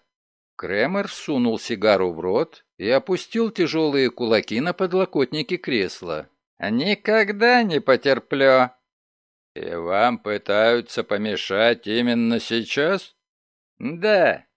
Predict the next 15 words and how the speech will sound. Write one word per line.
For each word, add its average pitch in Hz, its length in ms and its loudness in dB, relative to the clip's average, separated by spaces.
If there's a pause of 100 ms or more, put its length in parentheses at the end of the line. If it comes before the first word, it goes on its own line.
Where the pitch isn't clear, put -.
(220)
Британский 185 880 -2
консул 175 640 -2
позвонил 156 640 0
комиссару, 160 800 -2
чтобы 135 360 -2
выразить 156 520 -2
озабоченность 147 1000 0
по 139 160 4
поводу 147 540 0
убийства 156 680 0
британского 156 840 0
подданного 113 1000 0 (140)
и 165 200 0
так 208 360 -2
далее. 113 680 2